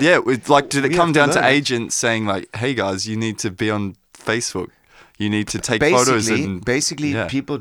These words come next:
Speaker 2: dragged us. Like, if you really wanna move on and don't be like, you're not Ricardo, who is the anti, uh, uh, social media guy, and but, but because of his standing, he's able to do it. But if you're not in this, uh,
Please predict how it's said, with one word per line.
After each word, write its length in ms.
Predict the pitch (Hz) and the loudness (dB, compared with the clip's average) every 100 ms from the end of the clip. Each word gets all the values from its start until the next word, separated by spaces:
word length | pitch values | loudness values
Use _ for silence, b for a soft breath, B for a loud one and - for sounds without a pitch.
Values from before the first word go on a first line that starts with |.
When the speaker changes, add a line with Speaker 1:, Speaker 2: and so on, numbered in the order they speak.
| - | -8
Speaker 2:
dragged 420 | - 104 143 123 | -6 -4 -4 -6
us. 240 | 92 92 110 | -6 -4 -6
Like, 160 | 101 | -8
if 180 | 123 - | -8 -6
you 100 | 135 | -4
really 360 | 113 131 151 156 | -4 -4 -4 -6
wanna 400 | 135 131 131 - | -4 -4 -4 -6
move 360 | 131 123 117 | -6 -6 -4
on 200 | 107 123 156 | -2 -2 -4
and 180 | 117 | -6
don't 340 | 117 123 123 - - | -6 -6 -8 -14 -8
be 220 | 131 123 | -6 -2
like, 280 | 117 117 - B B B B | -2 -4 -10 B B B B
you're 220 | - 143 160 | -8 -4 -2
not 220 | 160 165 | -2 -4
Ricardo, 540 | 160 139 139 143 117 | -6 -4 -2 0 -2
who 280 | 104 131 127 - 113 - | -4 -8 -10 -14 -20 -16
is 280 | 139 131 117 | -12 -10 -10
the 180 | 131 139 | -10 -8
anti, 640 | 123 139 - 131 110 92 - _ B B B B - - | -6 -6 -6 -4 -4 -6 -12 _ B B B B -20 -8
uh, 40 | 117 | -2
uh, 540 | 107 98 - 104 98 | 0 -2 -2 -4 -2
social 420 | - 113 104 113 | 0 0 -2 -2
media 260 | 104 104 104 | -2 0 -2
guy, 280 | 98 95 107 | 0 0 -2
and 280 | - 107 - - | -6 -8 -8 -12
but, 180 | 107 | -10
but 140 | 117 107 | -8 -8
because 300 | 98 127 135 | -4 -4 -2
of 60 | 107 | -4
his 100 | - | -6
standing, 540 | - 120 139 120 104 | -2 -2 0 -2 -2
he's 320 | 98 117 110 - | -4 -4 -6 -6
able 260 | 117 110 110 | -6 -4 -6
to 140 | 110 | -6
do 220 | 110 143 | -4 -4
it. 200 | - - b b | -6 -10 b b
But 160 | - 113 | -8 -8
if 200 | 127 107 | -8 -6
you're 100 | 120 | -4
not 380 | 107 139 175 - - | -2 -2 -2 -6 -8
in 140 | 107 | -6
this, 200 | 110 - - _ _ - | -6 -8 -12 _ _ -10
uh, 420 | 104 98 95 - | -6 -4 -6 -10